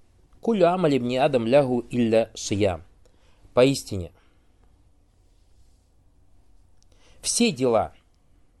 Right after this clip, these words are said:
человека ему, кроме уразы. То есть, как говорят ученые, то есть во всех делах может быть удел какой-то мирской пользы. Во всех делах человек может быть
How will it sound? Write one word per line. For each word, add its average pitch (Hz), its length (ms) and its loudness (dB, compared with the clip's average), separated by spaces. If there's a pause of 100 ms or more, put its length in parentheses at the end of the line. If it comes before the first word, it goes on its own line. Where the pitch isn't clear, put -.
(800)
человека 131 680 -2
ему, 170 440 -2
кроме 143 340 -2
уразы. 95 440 -2 (200)
То 101 60 -6
есть, 92 100 -6
как 104 120 -6
говорят 117 220 4
ученые, 165 320 0
то 156 140 0
есть 147 140 -2
во 127 180 2
всех 190 380 -2
делах 165 500 -2 (520)
может 175 360 2
быть 175 280 -2
удел 143 360 0
какой-то 170 540 -2
мирской 135 500 0
пользы. 123 540 -2 (680)
Во 107 80 -4
всех 127 280 2
делах 190 280 0
человек 170 240 -2
может 147 240 -2
быть 143 160 -10